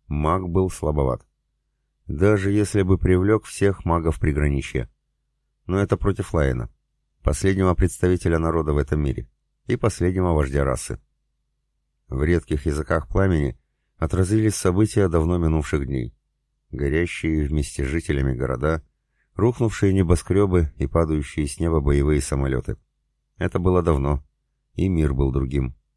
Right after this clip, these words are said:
Так давно, что найти остатки прошлого можно, пожалуй, только вот здесь,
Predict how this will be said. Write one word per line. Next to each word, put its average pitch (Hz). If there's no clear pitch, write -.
Так 76
давно, 82
что -
найти 80
остатки 85
прошлого 76
можно, 85
пожалуй, 85
только 82
вот 90
здесь, 73